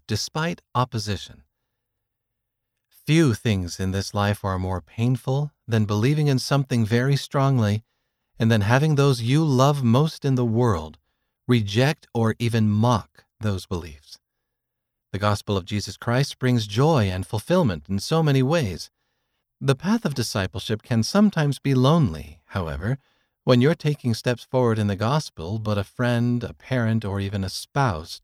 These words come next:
doesn't support or share your faith.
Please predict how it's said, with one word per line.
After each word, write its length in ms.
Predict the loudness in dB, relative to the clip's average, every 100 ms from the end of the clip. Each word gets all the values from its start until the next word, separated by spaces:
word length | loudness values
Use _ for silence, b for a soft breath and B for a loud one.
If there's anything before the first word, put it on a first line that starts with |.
| -2
doesn't 340 | 0 0 -6
support 500 | -8 -8 -8 -8 -8 -8
or 400 | -4 -2 -2 -6 -12 _ _
share 340 | -12 -4 0
your 200 | 0 -2
faith. 280 | -6 -10 -10